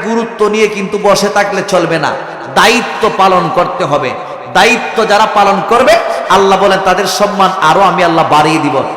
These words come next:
এখন দায়িত্বটা কি? আমার আল্লাহ এই আয়াতের মধ্যে বলে দিয়েছেন,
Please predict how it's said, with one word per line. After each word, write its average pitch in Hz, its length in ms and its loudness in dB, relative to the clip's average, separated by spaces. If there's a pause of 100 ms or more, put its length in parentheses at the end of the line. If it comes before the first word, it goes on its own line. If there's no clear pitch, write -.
(120)
এখন 240 300 -2
দায়িত্বটা 233 540 0
কি? 247 340 -2 (260)
আমার 226 220 4
আল্লাহ 220 320 2
এই 262 140 2
আয়াতের 226 380 4
মধ্যে 240 260 0
বলে 226 220 4
দিয়েছেন, 208 320 0